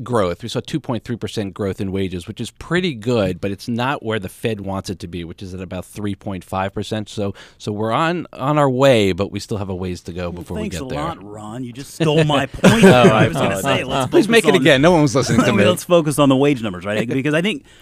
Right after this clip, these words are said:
Speaker 2: I mean, the wage gains are the things to keep an eye on. That's the thing to keep an eye on. That's gonna dictate what the Fed ultimately does here. And, you know, the big, the big question whenever these jobs reports are released now is like, okay, what is the Fed gonna do? When are rates coming up?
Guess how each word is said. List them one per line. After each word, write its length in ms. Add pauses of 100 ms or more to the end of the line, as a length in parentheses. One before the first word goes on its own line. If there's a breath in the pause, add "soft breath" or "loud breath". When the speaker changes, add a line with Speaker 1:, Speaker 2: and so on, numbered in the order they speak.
(220 soft breath)
Speaker 2:
I 40
mean, 120
the 60
wage 420
gains 360
are 80
the 100
things 240
to 60
keep 120
an 80
eye 100
on. 60
That's 160
the 40
thing 100
to 40
keep 120
an 60
eye 120
on. 100
That's 180
gonna 140
dictate 480
what 160
the 80
Fed 320
ultimately 380 (140)
does 320
here. 200
And, 80
you 60
know, 80
the 80
big, 400 (420 loud breath)
the 160
big 220
question 560
whenever 220
these 160
jobs 280
reports 380
are 40
released 360
now 160
is 120
like, 160
okay, 220
what 320
is 100
the 100
Fed 240
gonna 100
do? 140
When 280
are 80
rates 360
coming 320
up? 220